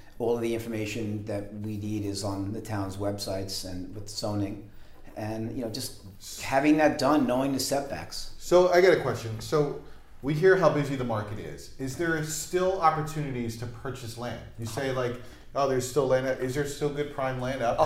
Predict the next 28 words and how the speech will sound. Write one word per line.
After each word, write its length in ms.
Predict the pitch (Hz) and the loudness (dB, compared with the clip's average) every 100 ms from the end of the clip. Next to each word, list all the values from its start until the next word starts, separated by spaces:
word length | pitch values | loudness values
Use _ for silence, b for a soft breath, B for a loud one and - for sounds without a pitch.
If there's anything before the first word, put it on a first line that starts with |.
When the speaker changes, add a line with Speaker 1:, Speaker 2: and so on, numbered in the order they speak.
| - 170 | 2 2
Speaker 1:
hundred, 320 | 175 180 - | 2 2 2
a 80 | 139 | 2
hundred 320 | 156 151 151 | 4 2 0
percent 360 | 151 160 156 135 | 0 0 0 0
there 100 | 110 | -4
is. 160 | 101 - | -4 -4
But 180 | 110 | -2
I 80 | 113 | 0
have, 280 | 139 151 - | 0 0 -2
I 80 | 123 | -4
have 280 | 139 151 151 | 0 0 0
to 40 | 147 | -2
say, 400 | 151 147 120 - b b b b - | 4 4 4 -4 b b b b 0
as 320 | 131 127 127 | 2 2 0
the 200 | 131 - | -2 0
inventory 540 | 156 175 170 147 127 117 | 0 0 2 2 2 2
has 120 | 113 | -2
gone 300 | 117 110 104 | -2 -2 -2
down, 460 | 101 95 101 110 - - - - - - - 143 - 139 | -2 -2 -6 -8 -12 -16 -20 -20 -20 -20 -18 -16 -16 -6
the 100 | 123 | -6
cost 440 | - 151 156 - | 0 2 2 2
of 180 | 151 - | -4 -4
prime 320 | 143 131 131 | -2 0 0
land 360 | 139 143 123 117 | 0 -2 -4 -6
has 320 | 101 113 110 | -8 -6 -6
just 260 | - 127 - | -6 -8 -6
shot 320 | - 127 127 156 | -6 -4 -4 -2
up. 320 | 156 - | -4 -6